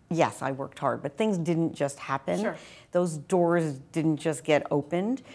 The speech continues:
Speaker 1: Um, and I realize now that I did have both men and women who were clearly my sponsors. We just didn't think about it then. And I asked myself whether I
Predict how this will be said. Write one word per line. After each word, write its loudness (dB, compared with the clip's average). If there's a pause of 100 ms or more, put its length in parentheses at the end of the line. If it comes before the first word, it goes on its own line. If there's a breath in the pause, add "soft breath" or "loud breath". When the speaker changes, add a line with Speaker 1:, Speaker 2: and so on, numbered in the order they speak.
(320 loud breath)
Speaker 1:
Um, 2
and 4
I 4
realize 2
now 0
that -4
I 0
did -2
have -2
both 0
men 0
and -2
women 0 (300 loud breath)
who 2
were 0
clearly -2
my -4
sponsors. -4
We -2
just -6
didn't -4
think -4
about -2
it -12
then. -6 (380 loud breath)
And -2
I -2
asked -4
myself 0
whether -2 (100)
I 0